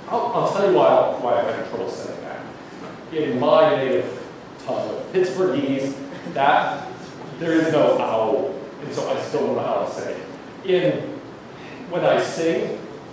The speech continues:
I always sing the wrong thing, and the choir master is always yelling at me for bad vowels. And it's partly because, okay,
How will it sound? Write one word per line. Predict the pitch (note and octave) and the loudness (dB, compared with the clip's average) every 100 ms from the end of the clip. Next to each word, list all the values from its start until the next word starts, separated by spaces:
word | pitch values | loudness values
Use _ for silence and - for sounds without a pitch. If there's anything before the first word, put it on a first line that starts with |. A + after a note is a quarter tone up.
| - | -8
I | C3 B2+ D3+ | -4 -2 0
always | C3+ C#3 C3 | 4 4 4
sing | D3+ C3+ | 2 0
the | B2 | 2
wrong | B2 B2 B2 | 4 4 2
thing, | B2+ B2+ | 0 0
and | G2+ | -2
the | - | -4
choir | A#2+ A#2 A#2 | 0 6 6
master | A2+ A2+ A2+ G#2 | 6 0 -2 -4
is | A2 | -2
always | G#2+ G#2 - | 0 -2 0
yelling | A2+ A#2 A#2 | 0 0 0
at | A#2+ | -4
me | |
for | A#2 - | -6 -8
bad | - G#2 G2+ - | -4 -2 0 -2
vowels. | - - F2+ F2+ - - - - D#3+ D3+ | -2 -2 -2 -4 -6 -10 -14 -8 -6 -4
And | B2 | -4
it's | - | -4
partly | - - F#3+ D3 | 2 2 4 2
because, | - A#2+ - - - - - - - - - - | 0 0 2 0 -2 -8 -12 -14 -16 -16 -14 -10
okay, | G#2+ G2+ - | -8 -6 -6